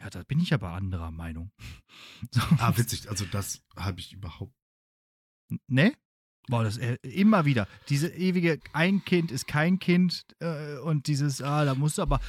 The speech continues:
Speaker 1: ein zweites ist aber nötig, sonst, äh, also, d-, sonst ist das
Speaker 2: Also
Speaker 1: Kind
Speaker 2: kann,
Speaker 1: ja ganz alleine“
Speaker 2: also
Speaker 1: und so.
Speaker 2: kann gut
Speaker 1: Boah,
Speaker 2: sein, dass das irgendwie,
Speaker 1: furchtbar.
Speaker 2: irgendwie meine Frau mehr abgekriegt hat oder so, aber weil wir von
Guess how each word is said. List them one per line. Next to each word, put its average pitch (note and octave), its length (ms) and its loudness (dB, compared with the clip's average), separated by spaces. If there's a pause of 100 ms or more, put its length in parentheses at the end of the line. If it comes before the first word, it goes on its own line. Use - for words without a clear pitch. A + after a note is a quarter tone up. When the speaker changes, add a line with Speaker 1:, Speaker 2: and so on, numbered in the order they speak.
(120)
Speaker 1:
ein C3+ 40 -12
zweites B2+ 460 0
ist B2+ 140 -4
aber A#2 180 4
nötig, A2+ 380 2
sonst, A#2 240 -2 (320)
äh, A2+ 60 -2
also, A#2 280 -2
d-, A#2 160 -8
sonst B2+ 540 -4
ist - 0 -
das D3 100 -2
Speaker 2:
Also G#2 140 0
Speaker 1:
Kind C3+ 120 2
Speaker 2:
kann, A2+ 80 4
Speaker 1:
ja A#2+ 60 4
ganz A#2 220 0
alleine“ A#2 480 4
Speaker 2:
also G#2 140 2
Speaker 1:
und G2+ 80 -2
so. G#2 80 -2
Speaker 2:
kann G#2+ 120 6
gut A2+ 140 4
Speaker 1:
Boah, - 80 -4
Speaker 2:
sein, A2 260 4
dass G#2+ 160 0
das G#2 180 0
irgendwie, G2 760 -6
Speaker 1:
furchtbar. - 180 -10
Speaker 2:
irgendwie F#2+ 220 -6
meine F#2 200 -2
Frau G#2 380 -2
mehr G#2+ 420 2
abgekriegt C3 640 -2
hat B2+ 140 0
oder B2 180 -2
so, A#2 220 -4
aber G2+ 300 -4
weil G2 320 0
wir A2 200 2
von G#2 600 -2